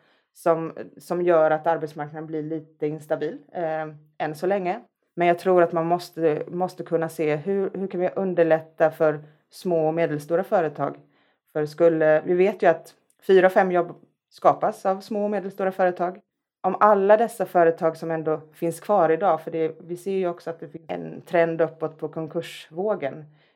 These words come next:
Hur ska man liksom vilja bli företagare i framtiden? Hur ska man, och framförallt, nyttja potentialen med kvinnligt företagande, ehm, och så vidare. Så att här, här gäller det att, att se helheten och inte bara dutta.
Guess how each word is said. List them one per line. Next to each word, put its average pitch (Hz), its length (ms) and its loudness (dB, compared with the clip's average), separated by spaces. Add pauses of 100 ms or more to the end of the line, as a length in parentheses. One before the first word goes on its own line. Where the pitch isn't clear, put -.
(120)
Hur 175 80 -4
ska 180 180 -4
man 175 140 0
liksom 165 320 -6
vilja 180 380 0
bli 175 220 -2
företagare 180 600 0
i 180 40 -2
framtiden? 170 600 -2 (400)
Hur 180 100 -4
ska 175 180 -2
man, 165 500 -4 (300)
och 175 120 -6
framförallt, 175 580 2 (140)
nyttja 185 420 -4
potentialen 165 680 0
med 156 120 -10
kvinnligt 151 400 -6
företagande, 185 760 -4 (540)
ehm, 160 460 -6 (280)
och 170 120 -8
så 180 100 -8
vidare. 170 400 2 (180)
Så - 140 -10
att 185 100 -8
här, 180 420 4
här 185 300 2
gäller 185 340 2
det 175 80 4
att, 175 220 -8
att 180 120 -12
se 165 300 -4 (320)
helheten 196 680 0
och 175 40 -2
inte 175 180 -6
bara 180 280 -2
dutta. - 580 -8